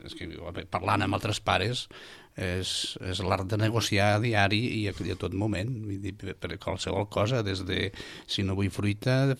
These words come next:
hasta sortir i tot lo que... Avui en dia es negocia tot.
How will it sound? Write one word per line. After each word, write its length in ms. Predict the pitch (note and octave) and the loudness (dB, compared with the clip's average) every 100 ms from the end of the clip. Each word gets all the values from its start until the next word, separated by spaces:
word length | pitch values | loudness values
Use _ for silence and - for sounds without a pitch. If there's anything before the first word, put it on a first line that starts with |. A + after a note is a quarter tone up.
| - | -2
hasta 680 | G#2 - F#2+ F#2 F#2 F2+ | -6 -2 0 0 0 -2
sortir 460 | F2 - F2+ - G2 C3+ C#3 B2 G#2+ | -4 -6 -8 -4 -2 2 2 2 0
i 0 | G2+ | -2
tot 140 | F#2+ | -4
lo 60 | F#2 | -4
que... 100 | F#2 G2 - - - - | -6 -8 -10 -16 -16 -8
Avui 240 | E2+ F2+ | -6 -4
en 120 | F#2 | -4
dia 180 | F2+ G2+ | -2 -2
es 100 | A2+ | 0
negocia 400 | A#2 F#2+ F2 A#2 | -2 -2 -4 -4
tot. 240 | G#2 G#2 | -4 -6